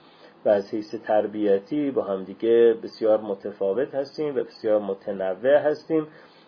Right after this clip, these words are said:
و در نتیجه گمان می‌کنیم اگر خود من اونقدر نیازی ندارم به چیزی،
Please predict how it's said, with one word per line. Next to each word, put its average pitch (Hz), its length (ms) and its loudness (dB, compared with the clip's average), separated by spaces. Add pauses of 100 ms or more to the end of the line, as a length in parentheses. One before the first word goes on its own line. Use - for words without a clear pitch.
(200)
و 127 160 10
در 123 180 8
نتیجه 131 320 2
گمان 123 360 0
می‌کنیم 131 400 -6
اگر 110 200 -6
خود 139 280 -4
من 135 200 0
اونقدر 107 500 -2
نیازی 110 460 -4
ندارم 107 520 -4
به 104 80 -10
چیزی، 131 720 -8